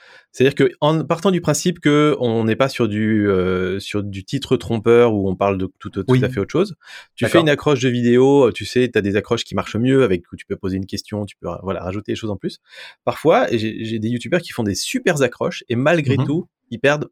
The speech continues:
Speaker 1: trente ou trente-cinq ou quarante pour cent dans les trente premières secondes. Euh,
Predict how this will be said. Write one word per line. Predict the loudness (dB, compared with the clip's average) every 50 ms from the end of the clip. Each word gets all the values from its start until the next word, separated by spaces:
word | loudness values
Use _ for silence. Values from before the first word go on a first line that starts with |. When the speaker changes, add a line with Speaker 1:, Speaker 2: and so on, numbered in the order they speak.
| _ _ _
Speaker 1:
trente | -2 0 0 0 -2 -2
ou | -4 -4 -4
trente-cinq | -4 -4 -4 -4 -2 -4 -4 -4 -4 -6
ou | -4
quarante | -2 0 0 -2 -2 -2
pour | -4 -6 -4
cent | -4 -4
dans | -2 -2
les | -2
trente | -4 -6 -8 -8
premières | -6 -6 -6 -6 -6
secondes. | -8 -8 -6 -6 -6 -6 -8 -10 _ -20 -20 -20 -20 -20 -20 -20 _ _ -2 2
Euh, | 2 4 4 4 2 0 0 -2 -2 -4